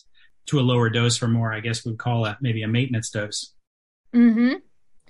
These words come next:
Speaker 2: And do you have any recommendation on vitamin D? Because I just saw something recently that was like, "Don't take liquid."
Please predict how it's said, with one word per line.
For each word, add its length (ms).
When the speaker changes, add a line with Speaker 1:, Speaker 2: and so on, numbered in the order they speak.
Speaker 2:
And 180
do 80
you 160
have 240
any 180
recommendation 1160
on 460
vitamin 600
D? 220
Because 500
I 180
just 400
saw 220
something 560
recently 640
that 180
was 100
like, 240
"Don't 300
take 260
liquid." 580